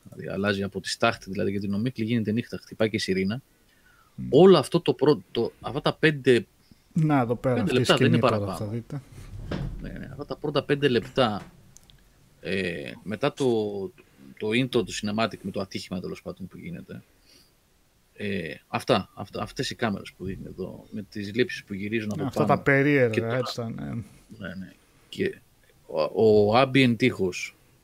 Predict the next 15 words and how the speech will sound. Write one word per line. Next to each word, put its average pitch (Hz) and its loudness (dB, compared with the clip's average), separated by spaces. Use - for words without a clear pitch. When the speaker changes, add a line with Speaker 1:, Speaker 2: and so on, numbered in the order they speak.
Speaker 1:
η 110 2
αλλαγή 107 4
τώρα, 101 -2
εδώ 107 4
χτυπάει 110 0
η 98 -2
σιρήνα 95 -2
και - -8
εδώ 123 -2
Speaker 2:
Μμμ. 139 2
Speaker 1:
αρχίζει 127 -8
και 131 -4
νυχτώνει. 110 -6
Αυτό 107 4
το, 220 8